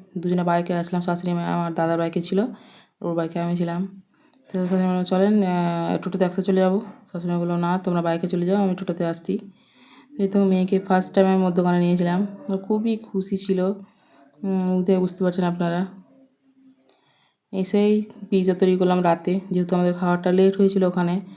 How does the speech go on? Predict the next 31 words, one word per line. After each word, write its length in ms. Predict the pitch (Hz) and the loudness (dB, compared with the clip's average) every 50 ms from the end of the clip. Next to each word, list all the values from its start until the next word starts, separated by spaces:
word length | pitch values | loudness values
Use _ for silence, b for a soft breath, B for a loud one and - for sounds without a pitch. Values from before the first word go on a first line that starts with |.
| B B B B B B B B | B B B B B B B B
তো 120 | _ - 175 | _ -6 -4
এই 100 | 175 175 | -2 0
জন্য 180 | 180 175 180 202 214 226 | 0 0 2 2 0 0
শা-, 280 | 214 - 185 170 170 170 | 0 0 0 0 0 0
শ্বশুর 340 | 175 180 180 185 180 180 180 | 0 0 0 2 2 2 2
রুটি 180 | 185 185 196 190 | 4 4 6 6
করে 180 | 190 180 180 | 6 6 4
গেছিলাম 300 | 180 185 180 190 190 180 | 4 2 2 2 2 2
আমরা। 220 | 175 170 170 170 185 220 233 - - _ _ _ _ _ _ _ _ _ _ _ _ _ _ _ _ _ - - - - - - - | 2 2 0 0 0 -2 -4 -8 -14 _ _ _ _ _ _ _ _ _ _ _ _ _ _ _ _ _ -20 -20 -20 -16 -10 -6 -4
এসে 200 | 180 175 175 190 | -4 -2 -2 0
পিৎজা 220 | 185 190 185 185 180 | 2 2 0 0 0
তৈরি 160 | 185 190 180 | 0 0 0
করলাম, 220 | 180 180 180 180 | 0 0 0 0
রাতে 160 | 180 175 175 180 | 0 0 -2 -4
তো 60 | - - | -10 -18
কিছু 140 | - - - | -20 -18 -4
খেতে 240 | - 202 190 196 202 | -4 -2 0 2 2
হবে। 220 | 196 196 196 214 233 240 B B B B B B B B B B B _ _ | 4 4 4 2 0 -2 B B B B B B B B B B B _ _
এই 120 | 202 185 180 | -8 -6 -4
দেখেন, 240 | 175 175 175 170 175 | -2 -2 -2 -2 -4
এইসব 280 | 180 180 175 - 190 190 196 196 | -4 -4 -2 0 -2 -2 -2 -4
চিজ 220 | - 196 190 185 180 - | -4 -2 -2 -2 0 0
নিয়েছি 280 | 190 185 185 185 - | 0 0 0 0 0
অনেক 180 | 190 185 185 185 | 0 0 0 0
দিন 100 | 180 185 | 0 0
আগেই 480 | 185 175 180 180 175 170 165 156 151 156 156 - | 2 2 2 2 2 0 0 -4 -6 -10 -14 -12
আমি, 240 | - 175 160 160 156 156 156 156 B B B B B B B _ _ - | -10 -8 -6 -6 -6 -8 -10 -14 B B B B B B B _ _ -8
তো 80 | 170 | -6
করা 260 | 175 180 185 185 185 | -2 0 2 2 2
হয়নি, 400 | 180 180 185 180 180 175 180 185 208 B B B B B B B B B B B _ _ | 2 2 2 2 2 2 2 0 -2 B B B B B B B B B B B _ _
তো 60 | - | -12